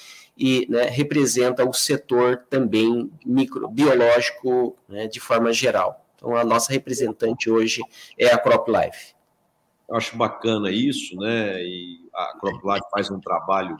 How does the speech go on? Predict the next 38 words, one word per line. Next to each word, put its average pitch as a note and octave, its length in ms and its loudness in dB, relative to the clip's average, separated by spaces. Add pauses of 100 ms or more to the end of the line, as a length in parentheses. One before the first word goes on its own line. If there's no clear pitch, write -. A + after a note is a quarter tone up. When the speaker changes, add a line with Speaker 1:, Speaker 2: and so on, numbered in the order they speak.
Speaker 2:
brilhante G2+ 640 -2
aí F2+ 120 -4
junto F#2 280 -16
ao E2+ 80 -10
mercado. F#2+ 480 -4
Aproveito F#2+ 420 -6
a - 20 -2
oportunidade F#2 760 -6
aqui. A2+ 220 -6 (240)
Eu A2 80 0
tô C3+ 120 2
igual C#3 280 8
o C3 80 2
Maguila A#2 560 4
hoje, B2 480 2
mandando A2+ 320 0
abraço. A2+ 400 2
Speaker 1:
<laughs> - 960 0
Speaker 2:
Vou C#3 100 -4
mandar D3+ 300 6
um D3+ 100 6
abraço C#3 460 4
pro B2+ 120 -6
Christian D3+ 600 2
aí C3 220 -4
também, A#2 400 -2
lá B2 120 -2
da A#2+ 140 -6
Crop B2 300 -2
Speaker 1:
Sim, G#2+ 60 -2
Speaker 2:
Life. G2+ 500 2 (160)
Speaker 1:
sim, G2 160 2
sim, - 200 0
grande A2+ 300 2
representante. - 960 -8 (240)
Speaker 2:
<laughs> - 1080 -16
Mas, C3 400 0
ô, B2 360 2